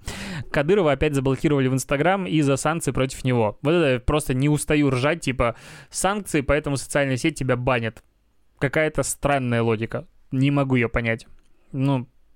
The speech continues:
не могу понять. А, к хорошим новостям реально. С пятнадцатого марта в Твиттере было опубликовано двести шестьдесят пять миллионов твитов со словами благодарности.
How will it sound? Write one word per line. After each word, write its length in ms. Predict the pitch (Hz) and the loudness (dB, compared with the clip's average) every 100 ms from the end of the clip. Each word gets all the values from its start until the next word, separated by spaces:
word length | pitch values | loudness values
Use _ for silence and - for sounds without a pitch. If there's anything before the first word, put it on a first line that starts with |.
| _ _ _ | _ _ _
не 160 | 135 | 0
могу 240 | 135 120 117 | 0 0 0
понять. 380 | 117 113 113 - - - - - - 123 | 0 -2 -6 -14 -20 -20 -18 -18 -18 -6
А, 580 | 156 143 143 135 131 131 - - | 0 2 2 2 2 0 -4 -20
к 100 | - | -10
хорошим 440 | - 151 208 180 156 | -2 0 0 0 0
новостям 400 | 151 - 165 151 | 0 0 0 2
реально. 340 | 143 131 113 | 2 2 -2
С 60 | - | -4
пятнадцатого 440 | - 175 180 147 | 0 0 0 0
марта 280 | 147 196 135 | 0 0 -4
в 60 | |
Твиттере 320 | - 180 165 131 | -2 -2 0 0
было 180 | 143 | 2
опубликовано 600 | 139 135 139 135 170 147 | 2 2 0 2 0 0
двести 420 | 123 127 160 - 131 | 0 0 0 0 -4
шестьдесят 480 | - 127 - 139 | -2 -2 -2 -2
пять 260 | - 135 - | -2 -2 0
миллионов 320 | 135 139 123 | 0 2 0
твитов 320 | - 175 143 | -2 -2 -2
со 80 | - | -4
словами 300 | 120 135 151 | -2 0 0
благодарности. 800 | 135 127 127 127 131 117 110 - | 0 0 0 0 0 0 -4 -8